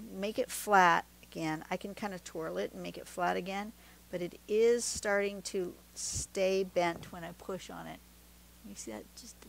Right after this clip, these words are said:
tiniest little hook on there? You might not be able to see it. It might be something that's hard to tell, but I can tell that over time this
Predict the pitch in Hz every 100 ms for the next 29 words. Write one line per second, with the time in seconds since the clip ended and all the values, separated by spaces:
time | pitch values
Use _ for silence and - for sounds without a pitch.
0 | 226 - 202 220 226 220 220 202 190 202
1 | 202 202 208 214 214 - - - - -
2 | - - 202 202 202 208 202 202 196 190
3 | 190 - - - - - - - - 202
4 | - 196 202 - - 214 - 214 247 214
5 | 196 190 - - - - - - - -
6 | - - - - - - - - 233 214
7 | 202 202 - 196 196 220 240 - - -
8 | - - - - - - 190 196 190 214
9 | - 240 226 208 202 185 190 180 - -
10 | - 220 226 262 269 - - 214 214 233
11 | 233 185 190 185 - -